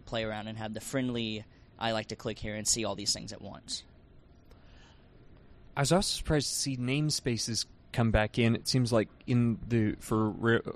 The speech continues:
Speaker 2: Rails two point oh, routes file is going to have ability to subnest things within namespaces, so you could have admin colon, colon,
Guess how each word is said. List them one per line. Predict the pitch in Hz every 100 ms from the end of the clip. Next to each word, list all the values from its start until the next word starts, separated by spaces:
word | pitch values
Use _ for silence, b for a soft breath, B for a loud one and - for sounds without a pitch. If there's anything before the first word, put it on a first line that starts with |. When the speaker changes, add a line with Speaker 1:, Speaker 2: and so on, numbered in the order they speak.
| 123
Speaker 2:
Rails | 117 120 -
two | 147
point | 127 117
oh, | 120 120 117 b b - - -
routes | 104 113 117 - -
file | 113 113 113
is | 110 -
going | 117 107
to |
have | 104 110 104 - - - -
ability | 113 117 113 110
to | 107
subnest | 98 - - 110 110 110 107 - -
things | 113 110 -
within | 107 113 104 104 - B B B B
namespaces, | 110 110 107 - 107 101 104
so | -
you | 107
could | 104
have | 104
admin | 95 101 104 104 104 104 101 87 - - - - - - - - -
colon, | - 107 104
colon, | - 107 104 101 98